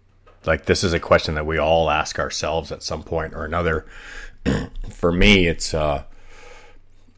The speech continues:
the awareness of self, you know, like, just knowing that you exist forces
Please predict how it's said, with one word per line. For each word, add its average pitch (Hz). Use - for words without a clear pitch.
the 92
awareness 85
of -
self, -
you 82
know, 90
like, -
just -
knowing 92
that -
you 82
exist 80
forces -